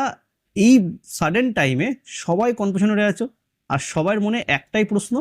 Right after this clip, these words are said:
পরীক্ষা কবে হবে? সেন্ট্রালও হচ্ছে না এবং রাজ্য তো হচ্ছেই না। এবার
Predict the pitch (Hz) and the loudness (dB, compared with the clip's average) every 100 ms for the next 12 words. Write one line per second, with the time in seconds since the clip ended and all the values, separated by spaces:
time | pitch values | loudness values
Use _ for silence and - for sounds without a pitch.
0 | 294 160 147 151 - 131 151 160 190 - | -4 0 0 0 -4 0 0 0 -2 -8
1 | _ _ - - 139 139 165 196 196 - | _ _ -4 0 2 4 4 2 2 0
2 | 233 285 _ _ 160 233 285 139 131 127 | -2 -2 _ _ 0 2 0 0 -2 -4
3 | 160 - - _ - 156 - - 208 160 | -4 -4 -6 _ -2 -2 -4 2 4 4
4 | 107 - _ _ _ _ _ _ - 214 | 0 -6 _ _ _ _ _ _ 0 2
5 | 294 | 0